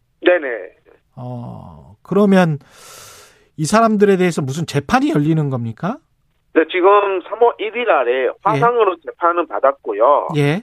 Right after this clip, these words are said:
Speaker 1: 지금 혐의는 계속 이렇게 늘어나면서 지금 현재까지 혐의가 한 네 개로.
Speaker 2: 무슨 혐의죠?
Speaker 1: 그러니까 하-, 하나는 그, 그 수출입, 어, 그리고 통신법,
Speaker 2: 예.
Speaker 1: 그다음에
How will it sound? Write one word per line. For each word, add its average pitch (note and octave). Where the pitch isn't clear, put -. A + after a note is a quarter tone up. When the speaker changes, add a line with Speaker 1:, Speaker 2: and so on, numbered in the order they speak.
Speaker 1:
지금 E3+
혐의는 B3+
계속 D#3+
이렇게 -
늘어나면서 D3
지금 F3
현재까지 F#3+
혐의가 F#3
한 B2
네 A#2
개로. C3+
Speaker 2:
무슨 D3+
혐의죠? G3+
Speaker 1:
그러니까 D#3
하-, D3+
하나는 G#3+
그, D3+
그 C#3
수출입, F3
어, A#2
그리고 D#3+
통신법, F3
Speaker 2:
예. C3
Speaker 1:
그다음에 E3+